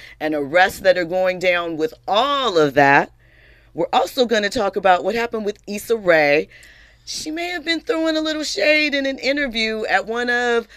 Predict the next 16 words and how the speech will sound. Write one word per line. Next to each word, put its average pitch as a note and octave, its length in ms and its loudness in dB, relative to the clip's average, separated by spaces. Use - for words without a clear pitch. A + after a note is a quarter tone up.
the G3 120 0
most A3+ 280 0
popular A#3+ 440 0
female A3+ 360 -4
rappers G3 400 0
right D3 220 0
now. A2+ 280 -10
We're E3+ 100 -6
gonna F3+ 180 2
let E3+ 240 4
you F#3 80 -8
decide E3 560 2
and D#3 160 -2
discuss D3 480 -2
that. C#3 420 2
We're D#3+ 160 -4